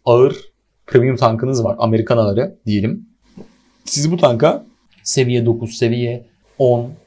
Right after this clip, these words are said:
seviye yedi, hangi seviye olursa olsun başka bir Amerikan ağır tankının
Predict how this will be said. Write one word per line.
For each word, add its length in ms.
seviye 360
yedi, 500
hangi 340
seviye 220
olursa 320
olsun 420
başka 460
bir 200
Amerikan 680
ağır 560
tankının 640